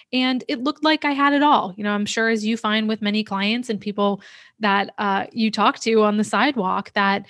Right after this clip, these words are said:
from the outside, you would be never, you would never be able to tell that someone was struggling. Um, you know, in my case, I was accomplished. I lived in New York, which is kind of the pinnacle of success.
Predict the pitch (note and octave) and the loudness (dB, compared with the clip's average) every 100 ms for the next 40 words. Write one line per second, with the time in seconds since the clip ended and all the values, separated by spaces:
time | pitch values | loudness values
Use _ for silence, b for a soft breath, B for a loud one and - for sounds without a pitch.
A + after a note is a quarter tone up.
0 | b b C4 B3 A#3 D4 - - G3 G3 | b b -2 0 2 0 0 0 2 2
1 | G3+ A#3+ C4 C#4 C4+ C4 C4 - - A#3 | 0 0 0 2 2 2 0 -2 -6 -4
2 | B3 B3 A#3+ B3+ A#3+ A#3 A3 G#3+ G3+ G3+ | 0 0 0 0 0 0 0 -6 -4 -2
3 | - G3 G#3 A3 G3+ G3+ G3 - F#3 F#3 | -2 -4 -4 -2 -2 -2 -4 -6 -8 -8
4 | D3+ - - _ _ _ _ _ G3+ F#3+ | -12 -16 -18 _ _ _ _ _ -2 0
5 | F#3 - A3+ F#3+ G#3+ G#3+ G3+ A#3+ - G#3 | -4 -6 -6 -4 -2 0 2 2 0 -2
6 | G3+ G#3 F#3+ F#3+ F#3 - C4 C4+ B3 C4+ | 0 0 0 0 -2 -8 -6 -2 2 2
7 | C4 - - F3+ F3+ F#3 G#3+ G3+ B3 B3 | 0 -6 -8 -6 -6 -2 0 2 2 4
8 | B3 C4 C#4+ - G#3+ - - A3 A3 G#3+ | 4 4 4 2 -6 -8 -8 -4 -2 -2
9 | G#3+ C4+ C#4+ A3+ G3 G3 - A#3 G#3 A3 | -2 -2 0 2 0 -2 -6 -6 -4 -6
10 | - B3 A3 - - | -2 0 0 -2 -12